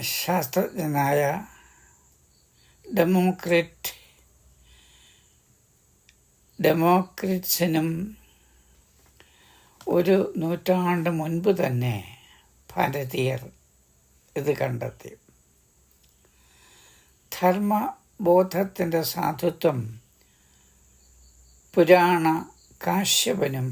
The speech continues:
നിഷേധിക്കുന്നു. പാപപുണ്യങ്ങൾ എന്നൊന്നില്ല. കാശ്യപൻ പറയുന്നു, ആർക്കും വിധിയെ തടുക്കാൻ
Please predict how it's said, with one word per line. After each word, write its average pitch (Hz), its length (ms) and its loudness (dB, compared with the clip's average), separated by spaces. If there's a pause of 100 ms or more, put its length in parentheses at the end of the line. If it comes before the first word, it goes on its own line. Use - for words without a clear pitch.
(300)
നിഷേധിക്കുന്നു. - 880 -6 (1400)
പാപപുണ്യങ്ങൾ 143 1000 0 (280)
എന്നൊന്നില്ല. 135 560 -6 (1800)
കാശ്യപൻ 139 640 0 (1500)
പറയുന്നു, 127 540 -4 (1700)
ആർക്കും 190 540 2
വിധിയെ 190 480 2 (160)
തടുക്കാൻ 180 460 0